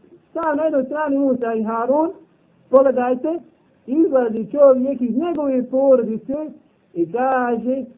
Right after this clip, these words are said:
da se čudi čovjeka što govori: "Moj gospodar je Allah."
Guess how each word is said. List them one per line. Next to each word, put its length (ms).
da 140
se 160
čudi 280
čovjeka 340
što 140
govori: 360
"Moj 140
gospodar 420
je 100
Allah." 320